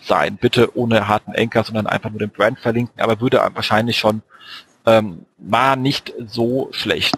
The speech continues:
sein. Ansonsten sehr viele Startseitenlinks, die Deep Links gehen dann sehr stark auf diese Barcelona-Ecke, hatten wir schon. Ähm, No-Follow-Follow-Ratio ist eigentlich auch okay, also ich hab mir jetzt die Konkurrenz nicht angeschaut, aber sieht erstmal soweit sauber aus.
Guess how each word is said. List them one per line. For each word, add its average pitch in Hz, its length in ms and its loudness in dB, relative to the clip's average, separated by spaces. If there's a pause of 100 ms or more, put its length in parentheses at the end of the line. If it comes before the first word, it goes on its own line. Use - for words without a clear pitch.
sein. - 360 -4 (1200)
Ansonsten 160 480 0
sehr 147 140 6
viele 156 240 2
Startseitenlinks, 185 880 2
die 156 120 -4
Deep 156 220 2
Links 185 280 0
gehen 165 240 2
dann 151 240 2
sehr 147 180 2
stark 147 380 2
auf 135 220 0
diese 143 200 -14
Barcelona-Ecke, 156 720 -2
hatten 139 220 0
wir 160 40 -2
schon. 190 240 -6 (920)
Ähm, 151 460 4 (1200)
No-Follow-Follow-Ratio 156 1040 2
ist 143 60 2
eigentlich 131 160 2
auch 143 140 4
okay, 147 400 -2
also 127 260 0
ich 127 40 2
hab - 120 -4
mir 139 60 -2
jetzt 131 180 -8
die 135 40 -6
Konkurrenz 131 460 -2
nicht 143 140 -6
angeschaut, 131 440 2
aber 117 200 0
sieht 131 140 -8
erstmal 123 280 -4
soweit 117 300 0
sauber 139 340 4
aus. 151 220 0